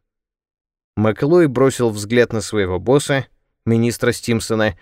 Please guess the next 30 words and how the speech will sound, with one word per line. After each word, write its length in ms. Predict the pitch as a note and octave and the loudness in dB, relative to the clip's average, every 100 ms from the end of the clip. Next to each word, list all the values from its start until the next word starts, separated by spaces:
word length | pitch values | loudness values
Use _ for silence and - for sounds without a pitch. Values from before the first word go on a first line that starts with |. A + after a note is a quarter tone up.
| _ _ | _ _
который 340 | C#3+ F#3+ F3 | 0 2 4
в 60 | C3+ | 2
ответ 260 | B2 B2 | 2 0
одобрительно 680 | A#2 A2+ A2 A#2+ A2 A2 G#2 | 2 0 0 -2 0 0 0
кивнул 400 | G2 G#2+ A2 D#3 | -2 0 2 0
и 100 | D3+ | 0
сказал: 580 | C3+ - A2 F#2+ - - _ _ _ _ _ _ _ _ - | -6 -4 -4 -4 -8 -10 _ _ _ _ _ _ _ _ 0
«Излагайте». 720 | C#3+ C3 B2+ E2 G1+ - - _ _ _ _ _ _ _ _ _ _ - | 2 2 2 -2 -10 -14 -20 _ _ _ _ _ _ _ _ _ _ -6
Джон 300 | G#2 A2+ A#2 | -2 0 0
Маклой 480 | G2+ - C#3 D3+ - _ _ _ _ | 0 0 0 0 -2 _ _ _ _
был 240 | A#2 C#3+ | 2 2
более 360 | C#3+ D#3 A2+ F#2+ | 2 2 2 2
важной 320 | G2+ G2 G2 | 0 0 -2
фигурой, 440 | E2+ G#2+ C3+ C3 A2 | -4 -2 0 0 0
чем 180 | A2+ | -2
можно 340 | G#2+ G#2+ G2 G#2+ | 0 0 0 0
было 200 | G#2 G#2 | 0 0
подумать 480 | A2 A2 C3 B2+ - | 0 0 0 -2 -4
о 120 | B2 | -4
помощнике 600 | A#2 G#2+ G2+ A2 - A2 | -2 0 -2 -4 -4 -2
военного 400 | G2+ F#2 F#2 F#2 | 0 -2 -6 -6
министра. 520 | F#2 D2 - - - _ _ _ _ _ _ - | -8 -8 -12 -16 -20 _ _ _ _ _ _ 0
Он 120 | B2+ | 2
обладал 380 | B2+ C3 C3 C3 | 4 2 2 2
большим 400 | C3 B2+ C#3+ C#3 | 2 2 0 0
авторитетом 640 | - C3+ C3 E3 D3 G#2 | 2 0 0 0 0 -2
в 40 | F2+ | -2
юридических 720 | G#2+ G#2+ G#2 G2+ - G#2 - | -2 -2 -4 -8 -8 -10 -2
кругах 360 | A2 G#2 G2 A2 | -2 0 -2 -2
Нью-Йорка. 500 | G#2 F2 - - | -2 -2 -6 -20